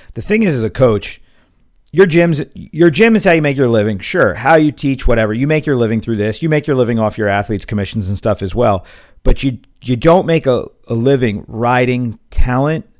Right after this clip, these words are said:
to promote your brand. You make your living, hopefully, if you're an actual coach, by developing talent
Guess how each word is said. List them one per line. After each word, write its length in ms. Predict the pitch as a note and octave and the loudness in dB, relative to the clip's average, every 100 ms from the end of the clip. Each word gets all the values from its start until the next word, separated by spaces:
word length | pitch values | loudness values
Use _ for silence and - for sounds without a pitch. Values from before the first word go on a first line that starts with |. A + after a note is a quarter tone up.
| _ _ - | _ _ -4
to 140 | B2+ | 0
promote 500 | - A#2 A#2 A#2+ - | 2 4 4 2 0
your 140 | A2 G#2 | -4 -2
brand. 600 | G#2 G#2 F2+ - - - - _ _ | -2 -2 -4 -8 -6 -6 -8 _ _
You 260 | - A2+ B2 | -8 -4 -2
make 300 | B2+ C#3+ C3 | 0 -2 0
your 140 | B2+ | -2
living, 680 | A#2+ C3 D#3+ C#3 A#2 A2 - - | 0 4 4 4 -2 -2 -8 -16
hopefully, 720 | - E3+ F#3 - A2+ G#2+ G2 | -2 2 2 0 -2 -2 -2
if 220 | - A2+ | -4 -4
you're 140 | A#2+ G#2 | -2 0
an 100 | A#2 | 0
actual 520 | C3 D3 - B2 G#2 | 0 0 0 0 -2
coach, 540 | - D3+ A2+ G2 - - - - - | 0 2 2 0 -10 -20 -20 -16 -4
by 120 | A#2 | -2
developing 800 | G2 A2+ G2+ E3+ G#3+ G3 - C3 | -2 -6 2 6 6 4 2 0
talent 540 | A2+ B2+ D3+ B2 F2+ | -2 0 0 0 -4